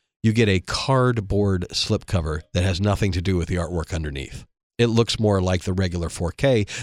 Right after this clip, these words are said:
You take this cardboard off and you get this stunning looking Steelbook. But the cardboard, mine already came a little crunched up and a little,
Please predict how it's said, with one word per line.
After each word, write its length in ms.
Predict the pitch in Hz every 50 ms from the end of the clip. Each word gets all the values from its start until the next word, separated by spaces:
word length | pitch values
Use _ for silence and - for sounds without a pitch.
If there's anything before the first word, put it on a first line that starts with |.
| - -
You 80 | 117
take 180 | - - 117 101
this 140 | - 98 -
cardboard 400 | - - 104 87 82 90 92 107
off 180 | 135 120 98
and 80 | - 95
you 60 | 87
get 140 | 85 92 82
this 120 | 90 82
stunning 400 | - - - - 143 151 139 107
looking 240 | 90 82 - - 82
Steelbook. 480 | 82 - - 143 160 147 104 87 76 - _ _ - - - - _ _
But 260 | - 104 98 - -
the 100 | 101 104
cardboard, 760 | 101 - - - 143 147 151 135 110 98 92 82 78 82 85 85 - - _ _ _ -
mine 400 | 95 104 120 135 131 117 104 98
already 420 | - 101 98 98 98 92 90 85
came 400 | - - - 110 104 98 90 82
a 60 | 85
little 320 | 85 85 87 82 78 76 - _
crunched 480 | - - 110 101 92 87 - - -
up 240 | 87 82 85 - -
and 80 | 95 82
a 60 | 82
little, 420 | 87 90 85 82 78 78 76 73